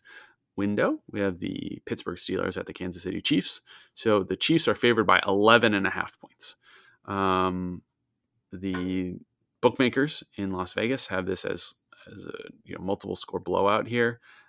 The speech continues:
Um, Steelers squeaked into the playoffs.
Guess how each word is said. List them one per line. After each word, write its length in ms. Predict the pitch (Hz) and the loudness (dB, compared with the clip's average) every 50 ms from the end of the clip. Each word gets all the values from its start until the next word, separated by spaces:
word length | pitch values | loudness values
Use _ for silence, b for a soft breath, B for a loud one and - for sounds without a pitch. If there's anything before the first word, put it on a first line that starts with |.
| b _ - | b _ -8
Um, 320 | 92 90 90 90 90 90 | -6 -4 -4 -4 -4 -4
Steelers 400 | - - - 123 120 113 104 101 | -6 -2 0 4 4 6 6 6
squeaked 500 | - - - - - 135 135 127 - 117 | 6 4 4 4 4 4 2 2 0 -2
into 180 | 110 95 104 95 | -2 -2 0 0
the 100 | 98 - | 0 0
playoffs. 520 | - - - - 87 95 - - - | -2 -4 -2 -2 -2 -2 -4 -6 -8